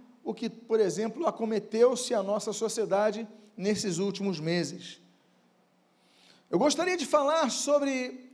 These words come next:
uma vida que tem crises e que tem que tomar decisões, porque as crises, elas trazem um impacto, elas trazem a, trazem a dor, elas trazem o peso,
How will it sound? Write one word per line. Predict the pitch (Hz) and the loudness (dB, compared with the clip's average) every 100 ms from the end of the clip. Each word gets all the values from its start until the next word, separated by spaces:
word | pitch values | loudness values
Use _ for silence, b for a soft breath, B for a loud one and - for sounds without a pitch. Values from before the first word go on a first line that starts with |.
| - | -12
uma | 269 285 262 | -4 0 0
vida | 214 240 294 220 254 | 0 -2 0 2 2
que | 254 - - - _ - | 0 -10 -18 -20 _ 4
tem | 285 285 | 4 4
crises | 233 247 254 233 262 - - - _ _ _ _ _ b b | 0 0 0 -2 -6 -8 -12 -20 _ _ _ _ _ b b
e | - | -4
que | 220 269 | -2 -2
tem | - - 320 349 | 0 2 4 2
que | 339 | 2
tomar | 294 269 269 | 2 2 2
decisões, | 277 269 269 247 240 180 - - - _ _ _ _ _ _ _ _ b b | 2 0 -2 0 0 0 -8 -18 -20 _ _ _ _ _ _ _ _ b b
porque | 214 208 | -2 2
as | 269 262 | 2 2
crises, | - 320 359 302 208 247 - - - _ _ b b | 0 2 4 2 -2 -6 -8 -10 -14 _ _ b b
elas | 240 254 247 | 4 4 2
trazem | - 285 277 226 254 | 2 4 4 2 0
um | 285 | -2
impacto, | 254 - 277 294 - 339 427 - - - - _ _ _ _ _ _ _ _ b b | 2 8 8 6 4 6 6 2 -14 -20 -20 _ _ _ _ _ _ _ _ b b
elas | b 254 262 - | b 6 6 2
trazem | - 262 262 - 277 | 0 2 2 2 -4
a, | 262 | -4
trazem | 196 247 254 233 | 2 6 6 6
a | 277 | 4
dor, | 202 262 311 330 247 - - - _ _ _ _ _ b b | 6 8 10 8 6 -10 -20 -20 _ _ _ _ _ b b
elas | 240 254 254 | 4 4 2
trazem | 262 262 262 | 2 4 4
o | 302 | 2
peso, | - 294 311 320 294 403 | 4 6 8 8 6 0